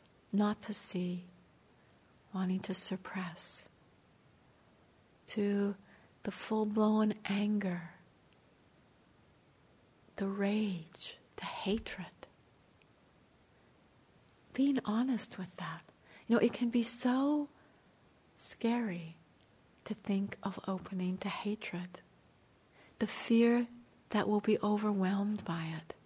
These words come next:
consumed by it. But it's through our practice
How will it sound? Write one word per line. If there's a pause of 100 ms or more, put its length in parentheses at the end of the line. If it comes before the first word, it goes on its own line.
(360)
consumed
by (100)
it. (1700)
But
it's
through
our
practice